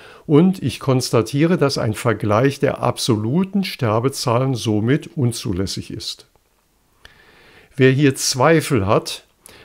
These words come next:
für den ein einfacher Zahlenvergleich. In einer kleinen Kommune von hundert Personen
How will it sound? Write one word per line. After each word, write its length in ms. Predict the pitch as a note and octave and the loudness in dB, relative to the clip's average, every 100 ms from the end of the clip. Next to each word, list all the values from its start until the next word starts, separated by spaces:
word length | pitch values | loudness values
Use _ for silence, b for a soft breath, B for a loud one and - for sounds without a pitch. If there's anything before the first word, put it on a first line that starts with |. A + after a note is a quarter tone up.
| B _ | B _
für 200 | - D#3 | -4 -2
den 460 | A#2+ C3+ D3+ G3 - | 2 4 4 0 -2
ein 180 | C3 C3+ | -2 0
einfacher 480 | A#2 G#2+ D#3 C#3+ | 0 0 0 0
Zahlenvergleich. 1040 | E3 - A2+ G#2+ F#2 - F2+ F2 F#2+ E2+ - _ _ _ _ _ _ b b b b | -4 -2 0 0 0 -4 -6 -4 -6 -8 -14 _ _ _ _ _ _ b b b b
In 120 | - C#3 | -6 0
einer 240 | C3+ C3+ | 2 2
kleinen 680 | - - B2 D3 D#3 C#3+ A2 | 0 -2 2 4 4 2 0
Kommune 540 | A#2+ A2 A2 C3+ D3 | -2 0 0 0 0
von 200 | D3 C3 | 0 -2
hundert 560 | - D3 F3+ F#3+ F#3 F3+ | 0 2 4 4 2 0
Personen 680 | F3 B2+ C3 A#2+ G#2 D#2+ | -2 0 0 2 0 -2